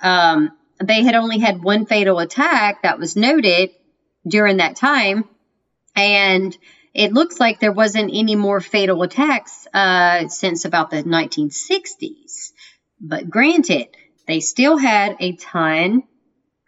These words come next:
of shark attacks, regardless if they, if they ended in death or not. The fact that you could go out to the ocean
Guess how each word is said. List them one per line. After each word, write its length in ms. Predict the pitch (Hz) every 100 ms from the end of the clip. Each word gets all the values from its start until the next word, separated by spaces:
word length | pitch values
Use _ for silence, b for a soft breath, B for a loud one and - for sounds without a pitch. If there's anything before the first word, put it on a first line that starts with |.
| _ -
of 200 | 160 165
shark 320 | - 285 320
attacks, 380 | 247 170 - 185
regardless 520 | 208 - 147 277 -
if 120 | 226
they, 140 | 233
if 240 | 226 214 208
they 140 | 220 202
ended 220 | 226 190
in 180 | 180 175
death 300 | 196 254 220
or 100 | 185
not. 420 | 196 240 175 165
The 80 | 180
fact 340 | 202 208 -
that 180 | 202 180
you 120 | 208
could 160 | - 202
go 140 | 202
out 160 | 196 160
to 100 | 180
the 140 | 165 -
ocean 500 | 269 - 175 175